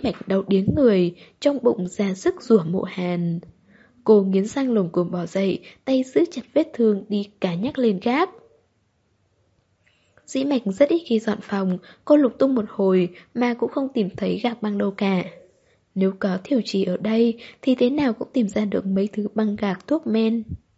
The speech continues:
như phép thần. Lúc này cô mới nhớ ra, hai năm nay, mỗi lần cô bị va đập đều là Thiểu Trì xuất hiện nhanh chóng. Anh thậm chí còn thuộc nhà cô hơn chính cả cô. Lọ muối lọ dầu để đâu,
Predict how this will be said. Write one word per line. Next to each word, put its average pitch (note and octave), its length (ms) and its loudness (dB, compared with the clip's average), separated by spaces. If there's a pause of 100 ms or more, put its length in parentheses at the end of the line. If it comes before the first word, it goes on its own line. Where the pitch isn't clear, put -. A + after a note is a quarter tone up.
như G#3 240 2
phép C#4 320 -4
thần. F3 440 0 (960)
Lúc D#4 180 4
này G3 240 4
cô G3+ 120 0
mới F#3+ 160 -2
nhớ F#3 180 0
ra, A3+ 420 -2 (340)
hai C4 160 -2
năm B3 240 -2
nay, B3 360 0 (120)
mỗi A#3 180 0
lần A#3+ 220 2
cô G#3 140 0
bị G3+ 240 -2
va F#3+ 160 -2
đập F#3+ 220 0 (340)
đều B3 200 8
là A3+ 160 0
Thiểu A3 260 2
Trì F#3+ 240 0
xuất D#4 200 -2
hiện B3 200 -4
nhanh F#3+ 220 -2
chóng. F#3+ 400 -2 (520)
Anh C#4 140 -4
thậm C4 180 -4
chí G3+ 260 -2
còn A3 320 -2
thuộc G3+ 220 -2
nhà E3+ 260 -2
cô G3+ 340 2
hơn A#3 480 0
chính F#3+ 260 -4
cả C4 280 -6
cô. A3+ 460 4 (420)
Lọ B3+ 180 2
muối A#3 200 2
lọ C#4 140 2
dầu G3+ 200 -2
để F3+ 160 -4
đâu, A3+ 420 2